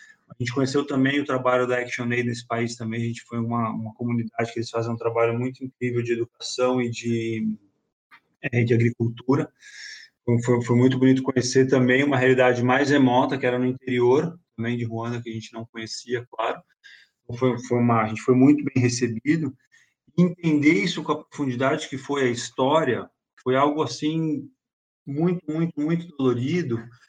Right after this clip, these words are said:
porque, meu, aí você começou a entender exatamente como você falou que o documentário ilustra muito, por isso que a gente gostou, a gente viu, acho que semana retrasada também, a gente, a gente achou muito bom, muito dolorido e muito triste, muito bom, muito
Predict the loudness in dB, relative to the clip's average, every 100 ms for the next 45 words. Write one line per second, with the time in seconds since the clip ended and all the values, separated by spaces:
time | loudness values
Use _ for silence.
0 | -20 _ _ -20 -10 -4 -2 -2 -2 -2
1 | -2 0 -2 -2 -2 0 2 0 -2 -4
2 | 0 -2 -2 -4 -6 -6 -4 0 0 0
3 | -4 -4 -6 -8 -8 -4 -2 0 -2 -4
4 | -6 -6 -4 -2 0 2 2 0 -6 -14
5 | -10 -6 -6 -4 -6 0 0 0 -4 -6
6 | -6 -4 -2 -2 -4 -6 -4 0 0 0
7 | -2 -4 -6 -8 -10 -12 -12 -20 _ -4
8 | 0 2 6 6 4 2 4 4 4 0
9 | -2 -6 2 2 2 -2 -2 -4 -6 -14
10 | _ -10 -10 -8 -6 -4 -4 -8 _ _
11 | 0 0 0 -4 -6